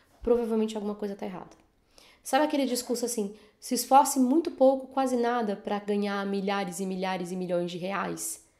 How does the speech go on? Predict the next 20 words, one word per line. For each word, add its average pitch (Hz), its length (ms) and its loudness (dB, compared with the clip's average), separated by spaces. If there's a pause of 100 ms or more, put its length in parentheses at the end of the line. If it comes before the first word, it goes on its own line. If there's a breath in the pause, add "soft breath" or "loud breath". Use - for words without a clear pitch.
(500 soft breath)
em 190 240 -4
três 202 360 0
horas, 170 420 4
pf, - 400 -14
sai." 156 380 -2 (600)
É - 80 -8
mentira. 175 520 -4 (680 soft breath)
A - 80 -6
vida 196 200 0
não 196 180 0
funciona 208 380 -6
assim. - 220 -8 (880 soft breath)
Então, 180 260 -6
todo 220 320 2
direito 240 240 2
adquirido 214 600 -4
é 196 60 -4
responsabilidade 202 800 -6
e 185 40 -10
garantia. 185 520 -8